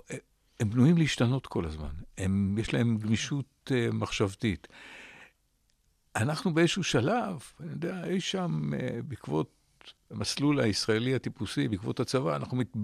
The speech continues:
מתקבעים ולא... ואין לנו את הגמישות הזו, וילדים הם כל הזמן יצירתיים. כל הזמן יצירתיים, וזה נורא כיף לדבר איתם, כי אתה כל הזמן מופתע, אתה לא...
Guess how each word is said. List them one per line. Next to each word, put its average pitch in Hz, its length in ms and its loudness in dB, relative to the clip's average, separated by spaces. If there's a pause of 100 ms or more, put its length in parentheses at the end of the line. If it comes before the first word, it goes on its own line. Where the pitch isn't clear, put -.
(160)
מתקבעים 135 840 4
ולא... 143 920 6 (1500)
ואין 131 520 6
לנו 180 140 8
את 143 80 4
הגמישות 123 380 4
הזו, 104 160 2
וילדים 107 480 4
הם 135 140 0
כל 180 220 2
הזמן 180 260 2
יצירתיים. 135 680 -2 (760)
כל 170 240 10
הזמן 160 200 6
יצירתיים, 135 420 2
וזה 104 180 6
נורא 104 320 6
כיף 143 240 0
לדבר 139 300 0
איתם, 117 260 -4 (140)
כי 107 100 -8
אתה 101 160 -6
כל 127 260 0
הזמן 131 220 2
מופתע, 127 380 -2 (140)
אתה 113 100 -4
לא... 131 460 2